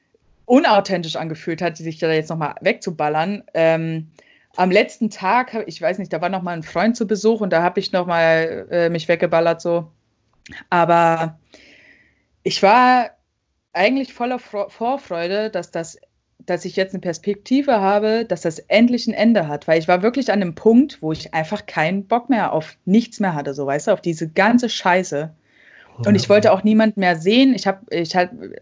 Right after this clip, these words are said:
Speaker 1: kein Gefühl von, ich werd jemanden vermissen oder was auch immer. Und genau, dann bin ich dahin. Und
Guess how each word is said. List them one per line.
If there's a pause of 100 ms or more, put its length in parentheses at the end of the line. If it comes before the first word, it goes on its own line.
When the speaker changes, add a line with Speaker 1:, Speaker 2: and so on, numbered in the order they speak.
(280)
Speaker 1:
kein
Gefühl
von, (400)
ich
werd
jemanden
vermissen
oder
was
auch
immer. (1300)
Und
genau,
dann
bin
ich
dahin. (360)
Und